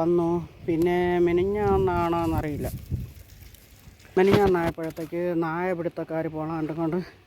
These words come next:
ഞാൻ വിചാരിച്ചു എങ്ങനെയെങ്കിലും, ആ, പപ്പിയെ വിളിച്ച്, ആ, വീടിനകത്ത് കൊണ്ട് കയറ്റി വെക്കാമെന്ന് വിചാരിച്ചേ. അപ്പോഴത്തേക്ക് പിന്നെ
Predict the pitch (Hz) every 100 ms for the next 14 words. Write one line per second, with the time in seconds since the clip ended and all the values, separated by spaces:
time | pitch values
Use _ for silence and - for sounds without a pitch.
0 | _ - - _ 175 180 175 170 160 180
1 | 175 175 175 170 185 180 - - - -
2 | - - - 170 165 170 165 165 - 208
3 | 185 180 - 226 202 - - 196 185 180
4 | 185 208 202 185 185 190 165 170 190 165
5 | - 175 - 151 147 131 127 - 147 196
6 | _ _ - - - - - - - 185
7 | 180 180 170 175 175 175